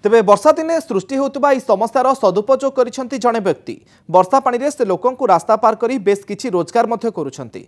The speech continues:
ସେହିପରି ଏହାର ଏକ ଭିଡ଼ିଓ ଏବେ ସାମାଜିକ ଗଣମାଧ୍ୟମରେ ସେୟାର ହେବା ପରେ ତା ସଭିଙ୍କ ଦୃଷ୍ଟି ଆକର୍ଷଣ କରିଛି। ତେବେ ଏ ଭିଡ଼ିଓଟି ଆପଣ ଦେଖିପାରୁଥିବେ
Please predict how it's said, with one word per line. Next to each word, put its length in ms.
ସେହିପରି 360
ଏହାର 240
ଏକ 100
ଭିଡ଼ିଓ 320
ଏବେ 160
ସାମାଜିକ 480
ଗଣମାଧ୍ୟମରେ 680
ସେୟାର 280
ହେବା 240
ପରେ 140
ତା 80
ସଭିଙ୍କ 460
ଦୃଷ୍ଟି 400
ଆକର୍ଷଣ 400
କରିଛି। 340
ତେବେ 180
ଏ 80
ଭିଡ଼ିଓଟି 360
ଆପଣ 220
ଦେଖିପାରୁଥିବେ 640